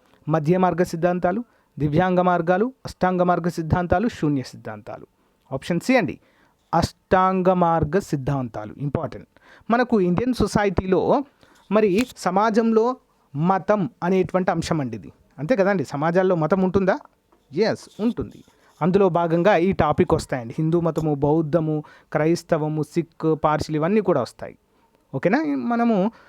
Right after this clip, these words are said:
కొన్ని కొన్ని ఇంపార్టెంట్వి అయితే చూడబోతున్నాం. మన టెస్ట్ సిరీస్లో మాత్రం హండ్రెడ్ పర్సెంట్ అన్నీ కూడా ఉంటాయి. ఓకే, ఎవరైనా తీసుకోకుండా తీసుకోండి, ఆఫర్ ఉంది, నైంటీ నైన్ మాత్రమే. ఓకే, వన్ ఇయర్ వ్యాలిడిటీ.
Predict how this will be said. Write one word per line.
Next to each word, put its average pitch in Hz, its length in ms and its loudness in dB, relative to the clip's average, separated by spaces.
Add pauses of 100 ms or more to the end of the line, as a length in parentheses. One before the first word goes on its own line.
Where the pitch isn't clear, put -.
(220)
కొన్ని 185 200 0
కొన్ని 175 220 0
ఇంపార్టెంట్వి 156 640 0
అయితే 131 160 -2
చూడబోతున్నాం. 110 840 -4
మన 185 200 0
టెస్ట్ 202 360 0
సిరీస్లో 220 420 0
మాత్రం 202 340 0
హండ్రెడ్ 170 340 0
పర్సెంట్ 180 320 -4
అన్నీ 147 440 0
కూడా 131 240 -4
ఉంటాయి. 113 360 -4 (380)
ఓకే, 170 140 0
ఎవరైనా 156 240 0
తీసుకోకుండా 196 580 -2
తీసుకోండి, 165 440 -2
ఆఫర్ 147 240 0
ఉంది, 131 200 -2
నైంటీ 135 280 -6
నైన్ 131 180 -4
మాత్రమే. 107 400 -12 (180)
ఓకే, 254 220 -2 (240)
వన్ 165 180 2
ఇయర్ 175 140 2
వ్యాలిడిటీ. 110 460 -8